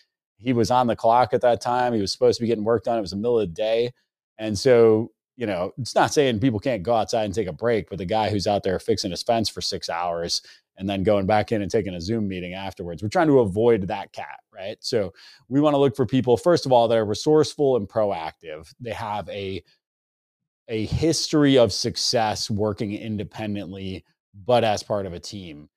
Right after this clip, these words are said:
And for us, those are things that we're looking for, is that resourcefulness. How do we gauge and measure, like, have they worked in environments where they didn't just have the full playbook, right? Sometimes in big corporations, when you're a member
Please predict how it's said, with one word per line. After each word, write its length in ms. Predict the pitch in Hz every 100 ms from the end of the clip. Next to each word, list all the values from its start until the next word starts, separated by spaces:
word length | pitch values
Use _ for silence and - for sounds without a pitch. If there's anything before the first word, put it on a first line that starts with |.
| _ _ 117
And 100 | 110
for 160 | 147
us, 180 | 156 -
those 280 | 131 131 123
are 40 |
things 220 | 120 117
that 160 | 110 104
we're 160 | 110 120
looking 300 | 110 110 95
for, 260 | 107 101
is 80 | 95
that 220 | 117 101
resourcefulness. 960 | 95 - 120 117 - 120 117 117 - - _ _ _
How 100 | 123
do 80 | 139
we 140 | 123
gauge 400 | 95 120 117 101
and 160 | 104 104
measure, 400 | 107 98 104 98
like, 180 | 95 -
have 220 | 117 127
they 100 | 139
worked 300 | 120 120 139
in 80 | 113
environments 800 | 98 104 107 107 104 98 92 101
where 160 | 101
they 140 | 95 90
didn't 240 | 135 160
just 160 | 143 127
have 260 | 113 107
the 80 | 101
full 260 | - 104 -
playbook, 460 | 101 95 76 73
right? 260 | 92 95 -
Sometimes 440 | 156 151 160 127
in 140 | 120 90
big 260 | 120 113
corporations, 840 | - 131 113 107 113 110 139 131 110
when 120 | 110
you're 180 | 101 98
a 60 |
member 500 | 98 101 107 117 120